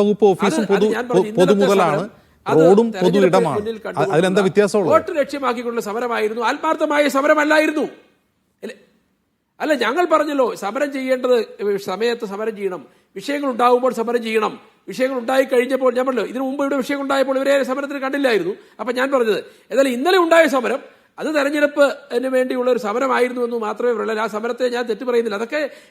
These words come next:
Speaker 2: ഇവിടുത്തെ ജനങ്ങൾ വിലയിരുത്തട്ടെ, ഞങ്ങളൊന്നും പറയുന്നില്ല. ഇവിടെ ഞാൻ പറഞ്ഞല്ലോ, ഈ തെരഞ്ഞെടുപ്പ് സമയത്ത് ഇത്തരത്തിലൊരു സംഭവം ഉണ്ടായി, അതിനെ രാഷ്ട്രീയ വിഷയമായി ഉയർത്തിക്കാട്ടാതെ ഇനിയെങ്കിലും ഇത്തരത്തിലുള്ള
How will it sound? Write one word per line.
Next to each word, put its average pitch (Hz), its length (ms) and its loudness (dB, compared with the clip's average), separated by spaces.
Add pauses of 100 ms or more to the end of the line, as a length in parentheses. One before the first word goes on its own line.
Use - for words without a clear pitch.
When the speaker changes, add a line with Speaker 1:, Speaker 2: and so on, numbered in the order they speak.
Speaker 2:
ഇവിടുത്തെ 262 280 -4
ജനങ്ങൾ 302 320 0
വിലയിരുത്തട്ടെ, 254 540 -2
ഞങ്ങളൊന്നും 233 320 -4
പറയുന്നില്ല. 165 340 -6 (460)
ഇവിടെ 320 220 6 (220)
ഞാൻ 254 180 -6
പറഞ്ഞല്ലോ, 254 360 -2 (500)
ഈ 330 40 4 (260)
തെരഞ്ഞെടുപ്പ് 285 480 0 (100)
സമയത്ത് 214 400 -2 (260)
ഇത്തരത്തിലൊരു 233 480 -2
സംഭവം 220 340 -4
ഉണ്ടായി, 185 280 -4 (360)
അതിനെ 285 240 -2
രാഷ്ട്രീയ 262 400 -2
വിഷയമായി 254 380 -2
ഉയർത്തിക്കാട്ടാതെ 202 640 -4
ഇനിയെങ്കിലും 262 480 2 (420)
ഇത്തരത്തിലുള്ള 277 400 0